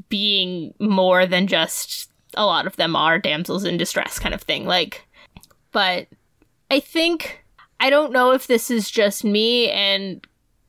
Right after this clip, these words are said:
my historical perspective on it, but, like, having these three individuals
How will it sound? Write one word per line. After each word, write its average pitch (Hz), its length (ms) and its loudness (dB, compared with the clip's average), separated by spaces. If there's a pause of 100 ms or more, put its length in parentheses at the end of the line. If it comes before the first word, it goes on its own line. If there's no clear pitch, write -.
(260)
my 202 220 -2
historical 254 760 0
perspective 285 640 0
on 262 260 2
it, 240 240 2
but, 247 160 0
like, 240 480 0 (160)
having 233 560 0
these 226 420 0 (460)
three 220 580 2
individuals 190 1300 2